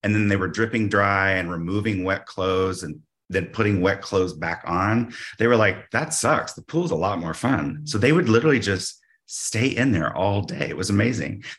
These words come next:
That was also part of how they bonded. They were underneath a shade tent. They would be brought water. It was, it was really fun. And I wore a, <laughs> I wore a quick drying, uh,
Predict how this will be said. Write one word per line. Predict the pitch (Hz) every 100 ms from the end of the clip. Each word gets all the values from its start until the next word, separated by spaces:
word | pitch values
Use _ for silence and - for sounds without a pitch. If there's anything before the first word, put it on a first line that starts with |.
| -
That | 127
was |
also | 127 113
part | 110 92
of |
how | 90
they | 80
bonded. | 80 92 113 92 - - -
They | 113
were | 113
underneath | 107 117 110 110
a | 110
shade | - 90 90 92 90
tent. | 98 95 -
They | 82
would | 95 85
be | 90
brought | 80 78 80 -
water. | 71 78 78 76
It | -
was, | 139 139 - - - - - -
it | 113
was | 117 98
really | 92 127 156 120
fun. | - 98 85 82
And | 90
I | 98 101 -
wore | 98 90
a, | 82 80 -
<laughs> | -
I | 101
wore | 110 104
a | 95
quick | - 95 -
drying, | 92 85 82 82 80 73 _
uh, | 71 65